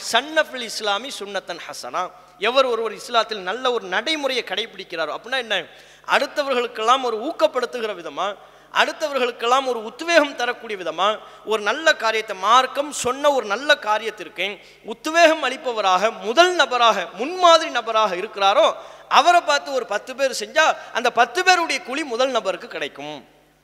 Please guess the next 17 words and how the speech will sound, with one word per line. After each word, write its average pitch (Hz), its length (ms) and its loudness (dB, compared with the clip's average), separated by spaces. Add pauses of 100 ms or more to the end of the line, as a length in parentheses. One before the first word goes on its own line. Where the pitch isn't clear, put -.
(560)
இது 185 100 -10
தர்மம் 247 340 2
தானே 254 180 4
ரசூலுல்லாஹ்? 254 520 2
இது, 240 340 -6
இதுல 214 40 -2
நடைபெற்றது 269 640 0
என்ன? 247 360 -2
தர்மம். 240 440 -2 (640)
தர்மம் 294 420 4
என்பது 294 300 2
மார்க்கத்துல 269 420 2
உள்ள 262 300 2
ஒன்றா 254 300 4 (420)
இல்லையா? 247 400 4 (220)
உள்ளது. 262 400 0 (640)
அது 277 180 0